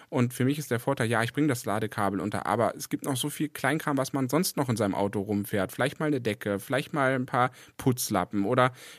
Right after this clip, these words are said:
irgendwas, was man da unterbringt und das liegt in der Regel irgendwo im Kofferraum rum. Und warum nicht den Frank?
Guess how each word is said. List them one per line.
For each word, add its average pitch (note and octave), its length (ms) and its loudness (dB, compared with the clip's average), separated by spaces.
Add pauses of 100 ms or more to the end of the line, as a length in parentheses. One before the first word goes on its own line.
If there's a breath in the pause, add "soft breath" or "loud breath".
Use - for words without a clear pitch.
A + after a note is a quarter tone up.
(120 loud breath)
irgendwas, E3 380 4
was D3+ 140 -2
man C3+ 100 2
da A2+ 60 2
unterbringt D3 460 2
und C3 80 0
das B2 200 -2
liegt F3 180 -8
in B2+ 80 2
der A2 140 0
Regel D3 260 -2
irgendwo C#3+ 340 4
im D#3+ 80 2
Kofferraum F#2+ 580 2
rum. F#2+ 200 0
Und G#2+ 160 -4
warum A#2+ 420 0
nicht C3+ 240 0
den G#3 120 -6
Frank? - 360 -4